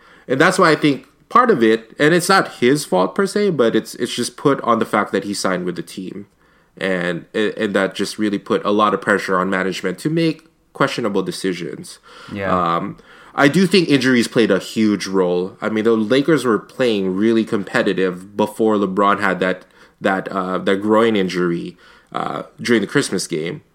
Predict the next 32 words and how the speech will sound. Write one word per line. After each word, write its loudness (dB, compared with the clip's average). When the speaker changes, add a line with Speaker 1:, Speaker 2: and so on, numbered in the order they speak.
Speaker 1:
I 0
mean, 2
Speaker 2:
Yeah. 0
Speaker 1:
they, 2
they -2
beat 2
the 8
Warriors, 2
you 0
know 2
what 0
I 0
mean? -2
In, 0
in 2
a 4
marquee 2
game. 0
And 0
then 6
he 0
went 2
down 4
for 2
that 2
long, 2
and -2
it 0
was 0
just, -6
they 0
plummeted. -6